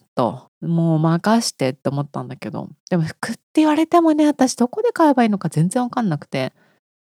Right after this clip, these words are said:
銀座の三越とか行っても多分違うんでしょ？わかんないよね。ちょっとそれもね、また悩みどころなんですけど、小四ってサイズ何よっ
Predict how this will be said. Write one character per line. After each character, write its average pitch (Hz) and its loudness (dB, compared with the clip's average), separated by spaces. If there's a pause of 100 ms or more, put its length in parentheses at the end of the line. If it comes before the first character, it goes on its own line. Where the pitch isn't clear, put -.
(140)
銀 208 4
座 220 4
の 214 4
三 214 4
越 - 0
と - 0
か 165 -2
行 151 -2
っ - -20
て - -2
も 147 -2
多 160 0
分 151 0
違 - -4
う 277 0
ん 262 -2
で 247 2
し - -6
ょ？ 196 -4 (140)
わ 196 -6
か 233 -2
ん 220 0
な 202 2
い - 2
よ 180 0
ね。 165 -4
ち - -8
ょ 180 -2
っ 175 -14
と - -6
そ - -10
れ 214 -2
も 226 -4
ね、 226 -2
ま 202 -2
た 208 -4
悩 185 2
み 190 2
ど 190 2
こ 196 -2
ろ 196 2
な 185 2
ん 165 -2
で 139 -6
す - -16
け - -10
ど、 120 -6
小 233 -2
四 269 0
っ 262 -10
て 190 -2
サ - -8
イ 220 -4
ズ 185 -6
何 170 -2
よ 139 -6
っ - -20